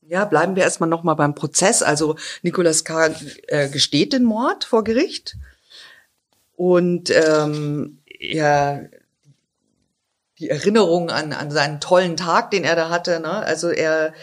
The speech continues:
lässt er wieder aufleben. Also er, er schildert detailliert den brutalen Tathergang. Und, ähm, und zwar so, dass seinem Komplizen,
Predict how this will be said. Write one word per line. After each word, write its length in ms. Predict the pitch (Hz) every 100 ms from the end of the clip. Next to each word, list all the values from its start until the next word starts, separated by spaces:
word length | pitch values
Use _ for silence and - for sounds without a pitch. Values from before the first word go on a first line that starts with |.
| - - - -
lässt 300 | 185 190 202
er 100 | 170
wieder 220 | 180 -
aufleben. 420 | 226 226 220 185
Also 220 | - 160
er, 240 | 165 - -
er 480 | - 151 147 - -
schildert 580 | 196 214 208 170 165
detailliert 720 | 175 175 165 156 170 208 208 202
den 220 | 170 160
brutalen 600 | 165 - 151 147 139 143
Tathergang. 840 | - 208 277 254 220 190 196 214 - _ _ _ _ _ _ _
Und, 540 | - 175 165 165 165 -
ähm, 580 | 147 147 151 147 151 - _ _ _ _ _ _ _ _ _ _ _ _ _ _ _ _
und 140 | 165 170
zwar 200 | 165 156
so, 540 | 151 208 185 196 233 - _ _
dass 320 | - 160 - -
seinem 400 | - 165 151 156
Komplizen, 1000 | 151 151 143 226 247 - 135 151 247 -